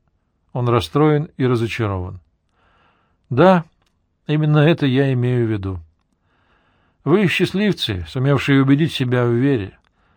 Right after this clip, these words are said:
и свысока смотрите на нас, несчастных,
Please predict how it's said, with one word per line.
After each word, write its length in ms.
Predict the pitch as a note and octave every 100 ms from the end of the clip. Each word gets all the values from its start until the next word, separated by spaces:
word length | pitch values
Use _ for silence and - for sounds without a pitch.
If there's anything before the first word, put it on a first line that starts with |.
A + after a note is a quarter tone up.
| _ _ -
и 160 | C#3+ C3+
свысока 600 | C#3+ C#3+ D#3 C#3+ F#3+ D3
смотрите 500 | C3 B2+ B2 A#2 B2+
на 160 | B2
нас, 480 | C3 C3 - - -
несчастных, 720 | C3 A#2 - C#3+ - A2+ F2+